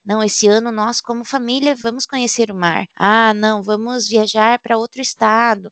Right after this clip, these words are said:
Vamos viajar pro estado onde a família do pai nasceu." Então, tinha um sonho, tinha expectativa que não aconteceu. Pode acontecer depois, mas no momento não aconteceu. E aí gera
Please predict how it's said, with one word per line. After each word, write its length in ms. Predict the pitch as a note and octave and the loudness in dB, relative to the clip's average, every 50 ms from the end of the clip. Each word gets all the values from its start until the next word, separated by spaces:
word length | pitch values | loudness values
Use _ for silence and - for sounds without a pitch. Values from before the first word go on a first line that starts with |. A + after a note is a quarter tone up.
| _ _ | _ _
Vamos 300 | - G3+ G#3+ A#3 A3+ - | -6 -6 -6 -6 -2 0
viajar 340 | A#3+ A#3 A3 G#3 A3 A3 A#3 | 0 0 0 2 0 0 0
pro 160 | - A#3+ A#3 | -2 -4 -8
estado 540 | A#3 - - A3+ G#3 G#3+ A3+ A3 - A#3 A3 | -6 -2 0 2 2 2 0 -2 -4 -6 -6
onde 260 | G#3+ G#3+ A3 G#3+ A3+ | -6 -6 -8 -10 -12
a 40 | G#3 | -10
família 600 | - A3 G#3 G#3 G#3 A3 A#3+ B3+ A#3+ B3 A#3+ A3 | -8 -8 -8 -6 -6 -4 -4 0 2 2 2 0
do 160 | G#3 G3+ G3+ | -2 -8 -10
pai 320 | _ - G#3+ G#3 A3 A#3 | _ -2 0 2 2 2
nasceu." 760 | A3 A3 A3+ G#3 - - - G#3+ G#3 G#3+ G#3+ G#3+ G3+ F3 F3 _ _ | 0 -2 -2 -4 -2 0 2 4 4 4 4 4 0 -2 -6 _ _
Então, 340 | - A#3 A#3 - C4+ C4+ C4 - _ | -8 -6 -4 -2 -2 -2 -4 -6 _
tinha 220 | - - C4 C4+ | -4 -2 -2 -2
um 160 | C4+ C4 C4+ | -4 -4 -6
sonho, 640 | C4+ - - - C4+ B3+ C4 C4+ C#4+ C#4+ C4+ A3+ G#3 | -4 -4 -2 -2 0 2 2 2 2 2 0 -4 -6
tinha 180 | - - - A3+ | -6 -4 -4 -4
expectativa 800 | G#3+ - - A#3 A3+ - A#3+ A#3 - - - A#3 A#3+ A#3 A#3 B3+ | -2 -2 -2 -2 0 0 -2 -2 -2 -2 -4 -4 -2 0 0 -2
que 160 | B3 - B3 | -2 -2 -4
não 240 | A3 A3 A3+ A#3 A#3+ | -2 0 0 0 0
aconteceu. 800 | C4 - - B3 B3 A3+ - A#3 - - - A3 G#3 G#3 A#3 A#3+ - _ | -2 -4 -6 -6 -6 -6 -6 -6 -6 -2 2 2 2 2 2 -2 -6 _
Pode 380 | - G3+ G3 G3 G#3+ C4 C#4 | 0 2 2 4 2 2 2
acontecer 560 | D3+ - - - F#3+ F#3 - A3+ F#3+ - - G3 | 0 0 -2 -4 -6 -6 -6 -6 -4 -2 -2 -2
depois, 560 | F3+ F#3 - _ - F3+ E3 D#3+ - F3+ - | -2 -4 -6 _ -4 -4 -2 -2 -4 -6 -4
mas 240 | F#3+ F#3 G3 G#3 G3+ | 0 0 0 0 0
no 320 | A3 A3+ A#3+ B3+ C#4 D4+ | -4 -6 -4 -4 -4 -2
momento 560 | F4 F4 D#4 C4+ B3 A#3+ A#3+ B3+ C4+ - C#4 | -2 -2 -2 -2 0 0 0 -2 -4 -6 -6
não 180 | C4 B3 B3 C4 | -4 -4 -4 -4
aconteceu. 720 | C#4+ - - B3+ A3+ G#3 - G3 - - - F#3 - - _ - | -4 -6 -6 -6 -6 -6 -8 -8 -8 -8 -8 -10 -10 -12 _ 0
E 120 | F#3+ F#3 | 2 4
aí 180 | F#3 F#3 G3 G#3+ | 6 6 4 4
gera 640 | G#3 G3+ F#3+ G3 F#3 F#3 F#3 F#3 F#3+ G3 G#3+ A3+ A#3 | 0 0 2 4 4 6 4 4 4 4 2 2 0